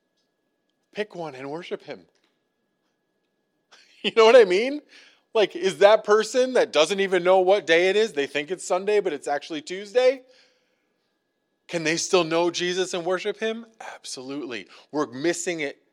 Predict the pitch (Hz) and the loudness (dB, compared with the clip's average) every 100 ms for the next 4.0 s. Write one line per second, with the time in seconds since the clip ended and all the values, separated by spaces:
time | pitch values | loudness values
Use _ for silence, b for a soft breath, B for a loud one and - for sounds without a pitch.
0 | _ _ _ _ _ _ 151 147 - 175 | _ _ _ _ _ _ -8 -4 4 2
1 | 147 156 156 180 180 175 165 143 151 165 | 4 -2 0 4 6 6 2 2 4 4
2 | 180 170 180 135 b - 156 147 180 175 | 2 -2 -6 -6 b 0 2 4 4 4
3 | 190 175 156 147 175 151 151 143 127 117 | 0 0 0 2 2 2 0 -2 -6 -14